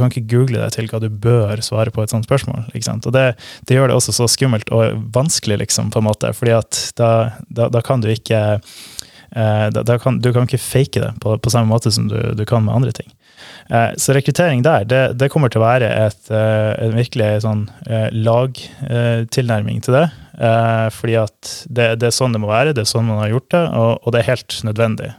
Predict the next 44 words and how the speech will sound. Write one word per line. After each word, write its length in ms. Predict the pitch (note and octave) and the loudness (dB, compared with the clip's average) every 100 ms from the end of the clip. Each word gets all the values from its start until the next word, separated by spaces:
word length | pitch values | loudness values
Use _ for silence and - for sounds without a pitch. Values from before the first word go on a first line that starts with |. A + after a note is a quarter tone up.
| - - | -18 -2
Og 140 | B2 | 0
også 180 | C3+ - | 2 0
de 120 | A#2+ A#2 | 0 0
intervjuene 400 | A2 A#2+ A2+ A2 | 2 2 0 0
jeg 80 | |
har 60 | A2+ | -2
vært 180 | B2 D#3+ | 0 0
i, 60 | D3+ | 2
så 140 | A#2+ | 2
er 80 | A#2 | 2
det 40 | |
sånn, 200 | A#2 A2 - _ _ _ _ - | 2 0 -4 _ _ _ _ -2
jeg 100 | B2+ | 0
danner 200 | C3+ A2+ | 2 2
meg 100 | A#2+ | 0
ett 140 | C3 B2+ | 0 -2
inntrykk 300 | B2 B2+ C3 | -2 -2 2
av 80 | C3 | 2
det 60 | |
her, 160 | E3 G3 - - - | 2 -2 -8 -20 -10
og 100 | - | -6
så 80 | B2 | -2
snakker 260 | C3 C3 | -2 0
vi 60 | A2 | 0
sammen 220 | A#2+ A2 | 2 0
etterpå, 240 | A#2+ - F3+ | -2 0 0
og 160 | - | 0
så 100 | - | 0
bare, 200 | A#2+ A2 A#2 | 0 2 0
«Oi, 120 | A2+ - - _ _ - | -4 -6 -20 _ _ -2
vi 80 | B2 | 0
har 80 | A#2 | 2
jo 60 | |
sett 140 | - - | 0 -2
på 80 | A#2 | -2
helt 160 | B2 | -2
forskjellige 320 | A2+ A#2 A2+ - | -2 -2 0 0
ting», 220 | C#3 A#2+ - - | -2 -4 -14 -12
ikke 160 | A2 | -8
sant? 180 | A#2 A#2 - | -6 -6 0
Det 80 | B2+ | 2
der 140 | B2 | 4
når 140 | A#2 A2+ | 2 2
du, 320 | A2+ G#2+ | 2 0